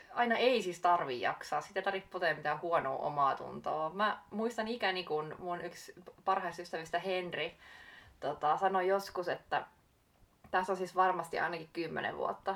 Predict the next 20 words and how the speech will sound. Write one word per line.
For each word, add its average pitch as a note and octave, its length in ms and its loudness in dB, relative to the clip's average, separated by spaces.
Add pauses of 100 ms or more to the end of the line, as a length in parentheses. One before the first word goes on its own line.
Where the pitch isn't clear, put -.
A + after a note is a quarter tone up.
(140)
kun F3+ 140 -8
Henri F3 260 -2
sanoi, F3 360 -6
että - 200 -6
ulkona A3+ 320 2
on F#3 100 0
ihan F#3+ 160 -6
sairaan F#3 420 2
hyvä E3+ 240 -2
ilma, A3 540 -2 (580)
et, - 260 -10 (240)
et F#3 120 -6
niinku F3 340 -2
hän G#3 200 4
on, F#3 220 0 (160)
hän B3 140 -2
ei G#3+ 120 2
jaksa F#3 360 2
lähteä F3+ 420 -2
mihinkään, G3 760 -2